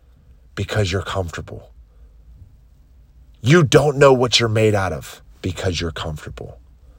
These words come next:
You don't know what you can become because you're comfortable.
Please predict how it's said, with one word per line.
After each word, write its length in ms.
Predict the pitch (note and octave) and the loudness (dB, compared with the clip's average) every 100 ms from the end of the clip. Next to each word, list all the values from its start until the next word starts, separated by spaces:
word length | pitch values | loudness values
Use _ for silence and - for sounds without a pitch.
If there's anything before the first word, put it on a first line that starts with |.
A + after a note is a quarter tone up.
| - - - - | -20 -20 -18 0
You 220 | D3 F3+ | 2 4
don't 320 | - E3+ D#3+ | 6 4 6
know 120 | E3 | 6
what 180 | D#3 D3+ | 6 2
you 180 | C#3+ C#3 | 0 0
can 160 | C3+ | 0
become 520 | B2 A2+ - G#2+ E2 - _ _ _ _ | -2 -2 2 2 0 -10 _ _ _ _
because 400 | F2+ - F#2 D#2+ | -10 -6 -4 -4
you're 140 | F2 E2 - - | -6 -8 -14 -12
comfortable. 640 | - E2+ D2 - - - | -8 -6 -8 -12 -14 -18